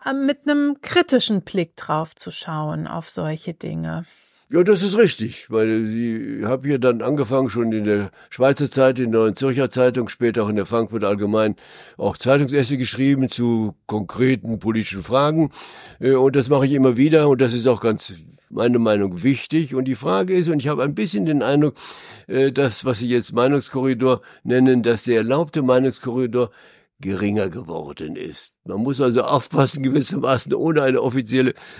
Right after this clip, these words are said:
Speaker 2: Zensur zu haben, worüber man bei heiklen Themen sprechen darf und worüber man nicht. Und das finde ich ganz bedauernswert. Das führt dazu, um ein Beispiel zu nehmen,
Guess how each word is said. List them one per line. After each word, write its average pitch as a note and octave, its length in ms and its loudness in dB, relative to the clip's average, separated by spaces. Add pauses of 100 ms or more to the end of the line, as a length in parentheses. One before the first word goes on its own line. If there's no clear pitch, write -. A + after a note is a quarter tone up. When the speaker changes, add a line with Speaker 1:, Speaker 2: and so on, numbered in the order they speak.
(120)
Speaker 2:
Zensur C3 400 0
zu C3 180 2
haben, B2+ 280 2 (400)
worüber C3+ 440 0
man A#2+ 380 2 (340)
bei G2+ 160 -2
heiklen A#2+ 360 -2
Themen A2+ 280 2
sprechen A2+ 420 -2
darf G#2+ 260 0
und G2 180 -8
worüber G2+ 280 -2
man F#2+ 180 -2
nicht. F2 300 -8
Und G2+ 80 -6
das G#2+ 140 -2
finde B2 180 -2
ich G#2+ 60 -6
ganz C#3 200 2
bedauernswert. A2 960 -2 (280)
Das - 160 -10 (120)
führt F3+ 340 -4
dazu, E3+ 360 -2
um E3 140 0
ein B2 180 2
Beispiel D3+ 340 0
zu D3+ 120 -6
nehmen, D3+ 280 0